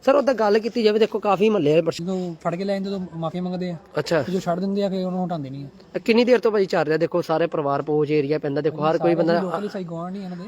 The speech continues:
Speaker 1: ਬਈ ਆਂਡੇ ਵਗੈਰਾ ਮਾਰਨੇ ਤਾਂ ਬਹੁਤ ਮਾੜੀ ਗੱਲ ਹੈ ਜੀ।
Speaker 2: ਰੋਜ਼ ਦਾ ਕੰਮ ਆ। ਇਹ
Speaker 1: ਅੱਛਾ, ਡੇਲੀ ਦਾ?
Speaker 2: ਆਂ-, ਆਂਡੇ ਤੋਂ ਬਾਅਦ ਦੀ ਗੱਲ, ਗਾਲਾਂ ਇੰਨੀਆਂ ਗੰਦੀਆਂ ਕਿ ਤੁਸੀਂ ਸੁਣ ਨਹੀਂ ਸਕਦੇ।
Speaker 1: ਅੱਛਾ, ਗਾਲਾਂ
Speaker 2: ਸਭ ਦੇ ਲੱਗ
Speaker 1: ਗਲੋਚ।
Speaker 2: ਭੈਣ, ਭੈਣ ਹੈਗੀਆਂ,
Speaker 1: ਬਿਲਕੁਲ।
Speaker 2: ਥੋੜ੍ਹਾ ਆਪ ਚਾਹੀਦੀ ਕਿ ਆਪਾਂ ਥੋੜ੍ਹਾ ਮੈਨੇਜ ਰੱਖੀਏ ਚੀਜ਼ ਦੀ। ਪਰ
Speaker 1: ਬਿਲਕੁਲ।
Speaker 2: ਬਾਹਰ ਬਹਿ ਕੇ ਦਾਰੂ ਪੀਂਦੇ ਆ, ਇੱਥੇ ਗੱਡੀ ਲਾ ਲੂੰਗਾ,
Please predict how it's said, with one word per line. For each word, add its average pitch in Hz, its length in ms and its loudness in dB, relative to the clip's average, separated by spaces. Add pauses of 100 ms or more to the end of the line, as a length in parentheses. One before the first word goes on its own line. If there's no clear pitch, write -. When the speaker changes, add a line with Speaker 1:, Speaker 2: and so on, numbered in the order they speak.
(100)
Speaker 1:
ਬਈ 202 80 0
ਆਂਡੇ 196 280 4
ਵਗੈਰਾ 190 300 2
ਮਾਰਨੇ 170 320 2
ਤਾਂ 175 100 2
ਬਹੁਤ 180 180 0
ਮਾੜੀ 165 260 2
ਗੱਲ 156 140 0
ਹੈ 147 60 0
ਜੀ। 151 100 -4
Speaker 2:
ਰੋਜ਼ 185 280 -6
ਦਾ 214 100 -6
ਕੰਮ 151 240 -14
ਆ। 147 180 -20
ਇਹ 180 60 -18
Speaker 1:
ਅੱਛਾ, - 220 -4
ਡੇਲੀ 190 260 4
ਦਾ? 180 80 4
Speaker 2:
ਆਂ-, 185 340 -2
ਆਂਡੇ 190 200 -4
ਤੋਂ 226 100 -4
ਬਾਅਦ 190 180 -2
ਦੀ 220 100 -8
ਗੱਲ, 247 60 -2
ਗਾਲਾਂ 180 260 -4
ਇੰਨੀਆਂ 202 180 -8
ਗੰਦੀਆਂ 185 260 -10
ਕਿ 214 60 -10
ਤੁਸੀਂ 220 120 -12
ਸੁਣ 185 100 -8
ਨਹੀਂ 185 100 -6
ਸਕਦੇ। 160 240 -10 (280)
Speaker 1:
ਅੱਛਾ, 156 200 0
ਗਾਲਾਂ 147 240 2
Speaker 2:
ਸਭ 214 120 2
ਦੇ 190 80 0
ਲੱਗ 208 80 -2
Speaker 1:
ਗਲੋਚ। 202 220 -4
Speaker 2:
ਭੈਣ, 180 280 -8
ਭੈਣ 185 180 -6
ਹੈਗੀਆਂ, 180 440 -6
Speaker 1:
ਬਿਲਕੁਲ। 170 200 4
Speaker 2:
ਥੋੜ੍ਹਾ 151 120 0
ਆਪ - 80 -6
ਚਾਹੀਦੀ 190 220 -8
ਕਿ 220 240 -6
ਆਪਾਂ 190 200 -8
ਥੋੜ੍ਹਾ 196 320 -8
ਮੈਨੇਜ 180 300 -8
ਰੱਖੀਏ 180 240 -10
ਚੀਜ਼ 147 180 -12
ਦੀ। 147 80 -10
ਪਰ - 220 -14
Speaker 1:
ਬਿਲਕੁਲ। 143 180 2
Speaker 2:
ਬਾਹਰ 202 240 4
ਬਹਿ 220 120 -2
ਕੇ 233 60 0
ਦਾਰੂ 202 220 0
ਪੀਂਦੇ 214 260 -4
ਆ, - 20 -2
ਇੱਥੇ 220 180 -6
ਗੱਡੀ 214 140 -2
ਲਾ 220 80 0
ਲੂੰਗਾ, 202 280 -2